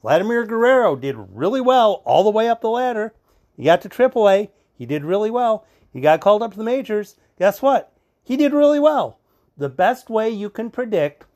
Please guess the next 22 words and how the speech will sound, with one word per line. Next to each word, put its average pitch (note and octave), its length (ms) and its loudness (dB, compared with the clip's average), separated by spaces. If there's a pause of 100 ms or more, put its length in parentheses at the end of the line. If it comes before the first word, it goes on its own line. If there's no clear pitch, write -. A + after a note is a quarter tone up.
(200)
how F3+ 180 2
a A3+ 60 2
person's G#3 420 -4
going G3 280 -6
to G3 100 -18
do F3 380 -2 (340)
at E3 160 -8
this G#3 320 2
level C#3 460 -4 (1120)
is - 140 -16
figure F3 300 -2
out E3+ 140 2
how D3 180 0
he D3 60 -2
did D3+ 220 -6
at E3 100 -10
the F#3 80 -4
last A#3+ 400 -2
level, A2+ 280 -12 (720)
the C#3+ 120 -2
level D3 320 0
before. E3+ 520 -4